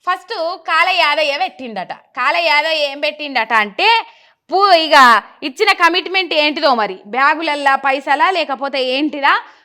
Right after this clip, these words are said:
ఆ, మన రాజగోపాల్ రెడ్డి అన్నట్టు ఐదు కోట్లకు, పది కోట్లకు కొన్నరా? మరి ఎట్లా కొన్నారో తెలియదు, కానీ మొత్తం మీద ఇచ్చిన కమిట్మెంట్ పూర్తి చేయాలి.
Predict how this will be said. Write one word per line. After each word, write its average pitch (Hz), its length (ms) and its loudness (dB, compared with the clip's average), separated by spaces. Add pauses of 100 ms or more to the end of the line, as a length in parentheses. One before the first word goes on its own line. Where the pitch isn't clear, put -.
(120)
ఆ, 254 180 0
మన 262 320 -4
రాజగోపాల్ 320 640 0
రెడ్డి 294 220 -2
అన్నట్టు 285 340 -2
ఐదు 294 200 0
కోట్లకు, 320 440 -6
పది 277 140 -4
కోట్లకు 285 420 -8
కొన్నరా? 269 460 2 (320)
మరి 311 140 4
ఎట్లా 320 220 -2
కొన్నారో 302 300 -4
తెలియదు, 269 340 -4
కానీ 262 300 0 (360)
మొత్తం 359 340 -2
మీద 330 160 -6 (520)
ఇచ్చిన 392 280 -8
కమిట్మెంట్ 339 600 -2
పూర్తి 254 340 -6
చేయాలి. 330 520 6